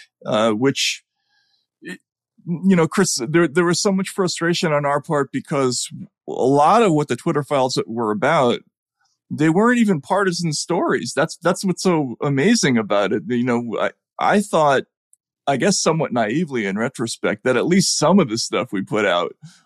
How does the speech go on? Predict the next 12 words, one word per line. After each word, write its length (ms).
would 440
be 140
reported 560
on 260
or, 360
or, 240
or 180
would 200
attract 380
some 300
interest. 640
Um, 760